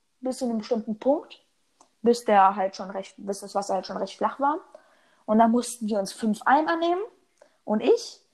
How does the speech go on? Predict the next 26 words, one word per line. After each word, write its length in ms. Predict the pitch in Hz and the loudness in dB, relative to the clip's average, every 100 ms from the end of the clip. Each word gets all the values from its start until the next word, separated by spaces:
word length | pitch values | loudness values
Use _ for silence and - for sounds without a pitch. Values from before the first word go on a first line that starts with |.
| _ - | _ -6
mein 260 | 208 214 | -2 -2
Cousin, 400 | 214 214 208 269 | -2 -2 0 -2
meine 220 | 311 240 220 | 0 -2 -2
Cousine, 640 | 233 208 233 285 320 370 - _ _ _ _ _ _ - | -4 -4 -2 -2 -2 -4 -8 _ _ _ _ _ _ -4
äh, 240 | 208 208 | -2 0
meine 320 | 202 196 196 | -2 -2 -4
Tante 300 | - 269 285 | -4 -4 0
und 60 | 262 | 2
mein 180 | 233 240 | 0 0
Onkel, 380 | 269 285 311 294 _ - | 0 4 2 2 _ 2
alle 300 | 240 277 - | 6 6 6
Eimer 300 | 240 254 233 | 4 4 2
genommen 260 | 240 247 - | 0 -4 -6
und 240 | 247 240 - | -4 -4 -4
alles, 520 | 220 233 233 226 - _ | -4 -2 -2 -4 -10 _
ähm, 280 | - 196 196 | -8 -6 -4
von 140 | - | 2
diesem 180 | 214 208 | 2 2
Pool 240 | - 226 214 | 2 6 6
genommen 440 | 214 233 262 285 - - - | 6 6 6 2 -4 -18 -6
und 140 | 202 - | -2 6
alles 280 | 233 240 226 | 8 8 6
schön 220 | 214 220 | 2 2
den 140 | 202 | 0
Pflanzen 420 | - 190 190 - | -2 -4 -4 -6
gegeben. 480 | 185 - 175 170 196 | -10 -8 -10 -8 -12